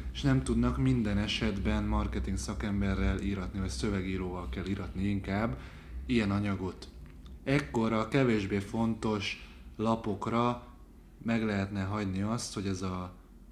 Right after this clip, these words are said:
szoftver készítse el. A marketing szövegírónak, vagy a P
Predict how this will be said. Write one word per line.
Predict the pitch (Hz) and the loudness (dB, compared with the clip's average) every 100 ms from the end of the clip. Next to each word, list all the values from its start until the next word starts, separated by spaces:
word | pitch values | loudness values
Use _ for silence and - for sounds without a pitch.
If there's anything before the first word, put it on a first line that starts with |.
| - - - - - | -20 -20 -20 -20 -20
szoftver | - - 101 98 104 95 95 | -14 -8 -8 -6 -4 -4 -4
készítse | 107 95 - 98 - - | -4 -4 -4 -6 -6 -4
el. | 92 90 82 - - - - | -4 -4 -6 -10 -18 -20 -12
A | 101 98 | -4 0
marketing | 120 123 123 101 101 95 | 2 2 0 -2 -2 -4
szövegírónak, | - 110 101 95 98 92 92 92 - | -2 -2 0 0 0 0 -2 -4 -6
vagy | 98 95 | -6 -4
a | 92 92 90 - - - - - | -4 -4 -8 -10 -18 -20 -20 -12
P | - | -2